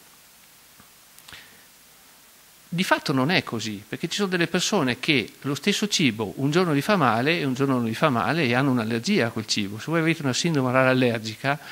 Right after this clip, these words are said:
uno può avere un'allergia a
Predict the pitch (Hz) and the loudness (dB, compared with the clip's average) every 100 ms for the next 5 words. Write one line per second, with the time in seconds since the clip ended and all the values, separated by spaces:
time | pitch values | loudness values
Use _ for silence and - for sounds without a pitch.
0 | - - 208 196 135 113 139 139 156 120 | -18 -2 4 6 4 4 4 6 6 4
1 | 107 104 - - - 156 147 147 139 139 | 2 -4 -8 -20 -8 0 4 6 6 4
2 | 160 180 117 110 104 - - - - 160 | 4 6 6 4 0 -10 -18 -20 4 10
3 | 160 110 | 10 10